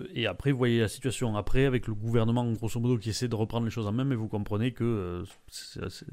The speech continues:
c'est terminé, quoi. C'est déjà le nouveau Moyen-Âge, quoi, en fait.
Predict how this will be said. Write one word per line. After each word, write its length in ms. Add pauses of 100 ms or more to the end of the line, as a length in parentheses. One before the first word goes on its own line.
(140)
c'est 160
terminé, 320
quoi. 100
C'est 140
déjà 180
le 80
nouveau 220
Moyen-Âge, 460
quoi, 120
en 40
fait. 200